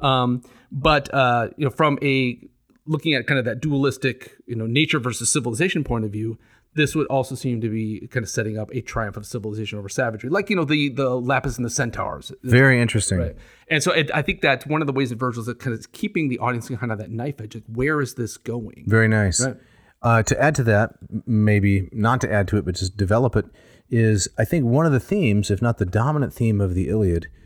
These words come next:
Speaker 2: is the contest between nature and nurture.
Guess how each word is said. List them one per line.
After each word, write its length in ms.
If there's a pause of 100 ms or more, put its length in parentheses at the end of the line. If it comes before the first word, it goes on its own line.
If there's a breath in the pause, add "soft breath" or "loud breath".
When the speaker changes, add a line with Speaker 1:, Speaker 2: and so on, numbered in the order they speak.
(260 soft breath)
Speaker 2:
is 180
the 100
contest 560
between 340
nature 320
and 180
nurture. 520